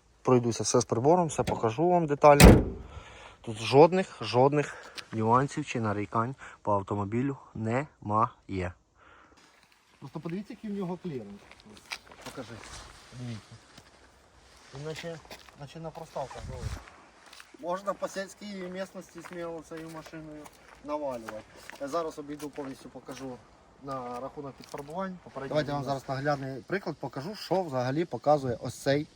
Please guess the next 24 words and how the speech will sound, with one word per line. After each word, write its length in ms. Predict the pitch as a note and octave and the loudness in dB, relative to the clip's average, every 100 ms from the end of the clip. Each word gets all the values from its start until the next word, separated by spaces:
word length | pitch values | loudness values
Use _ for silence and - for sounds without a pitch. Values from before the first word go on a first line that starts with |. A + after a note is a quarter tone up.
| - | -8
прибор. 360 | C3 B2 G#2+ - - | -6 -4 -6 -8 -10
Тобто, 340 | G#2+ - F#2+ - A#2+ | -10 -12 -16 -12 -2
дивимося 420 | D3 A#2+ - - | -2 -2 -4 -4
сюди. 320 | - - A#2 - - | -4 -4 -8 -12 -2
Уважно 440 | C3+ D3+ C3 A#2 | 8 10 10 6
дивимося. 460 | G#2 G2+ F#2+ F#2 - - - - - - | 0 -2 -4 -8 -14 -18 -20 -20 -16 0
Дев'яносто 520 | A#2+ B2+ F3 - E3 | 4 6 6 2 0
сім, 280 | - A#2 F2 - - | -2 -4 -2 -4 -2
правильно? 500 | - C#3 F3+ B2 G2 - | 6 8 8 4 -2 -2
Дев'яносто 480 | A#2 B2 G3 - | 0 2 2 0
сім 220 | C3 F3 C#3 | 2 2 4
мікрон. 640 | D3 - C#3+ F3 C3+ G2+ - - - - - - | 2 4 8 10 8 2 -10 -18 -20 -20 -18 4
Беремо 480 | B2 C3+ A2 G2+ G2+ - - - | 8 8 8 2 -6 -8 -8 -2
тисячну 400 | D#3 E3+ D#3+ E3 | 0 0 0 2
купюру, 480 | C#3+ C3+ A#2+ G2+ F#2+ - | 2 2 0 -2 -4 -2
підложуємо, 680 | C3+ D3+ C3 G#2 G2+ F#2+ - - F#2+ - - | 0 4 4 4 -2 -6 -6 -2 -2 -2 -4
б'ємо. 400 | A#2 B2+ G#2 F#2+ - - - | 2 4 2 -2 -14 -20 -20
Скільки 340 | - E3+ D3+ C3+ | -4 0 2 2
показує? 500 | A#2 A#2 G2 G2 F#2 - - - - - | 4 4 2 -2 -8 -12 -14 -14 -10 -8
Сто 240 | - F3 G3+ | 6 8 8
сімдесят 480 | C#3+ B2+ - D#3 - | 4 0 4 4 2
чотири. 480 | - D3 B2+ G2+ - - - | 0 4 4 2 -4 -16 4
Колір 400 | D#3 C#3 G2+ - - - - | 8 8 6 -4 -18 -18 -14
синій. 560 | - D#3+ D3+ A2 F#2+ | 0 6 6 4 -2